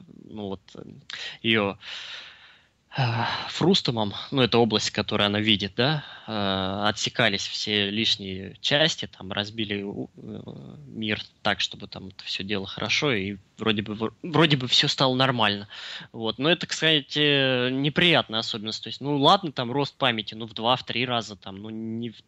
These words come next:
не в двадцать раз, извините, в тридцать, это уже перебор. Вот. Э, а динамик батчинг это вот, э, вещь, которая нужна для всяких движущихся объектов. Там, вот. К сожалению, правда, она не работает на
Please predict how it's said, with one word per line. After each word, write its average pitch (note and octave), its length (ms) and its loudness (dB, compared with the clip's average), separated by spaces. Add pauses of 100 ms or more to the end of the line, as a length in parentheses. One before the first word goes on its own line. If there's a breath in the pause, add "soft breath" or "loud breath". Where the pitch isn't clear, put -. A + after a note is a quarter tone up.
(140)
не A2+ 200 -2
в G#2 80 -10
двадцать A#2+ 440 0
раз, A2 340 -6
извините, A2 440 -6
в - 80 -10
тридцать, - 500 -10
это A2 160 -12
уже G#2+ 140 -8
перебор. G#2+ 520 -4 (680 loud breath)
Вот. - 380 -12 (100)
Э, E2 1080 -14 (120)
а B2 140 2
динамик F#3+ 460 2
батчинг F#3 520 4
это D3 220 -2
вот, B2+ 280 -4
э, A2+ 540 2
вещь, C#3+ 280 4
которая A2+ 420 -2
нужна A#2 480 2
для G#2 720 2
всяких A2 400 -2
движущихся A2 720 0
объектов. G2 480 -6 (180)
Там, - 300 -18
вот. - 160 -20 (520 loud breath)
К - 60 -10
сожалению, B2+ 440 4
правда, A2+ 460 4
она A2 160 2
не A2 140 0
работает A#2 540 -2
на G#2 360 -2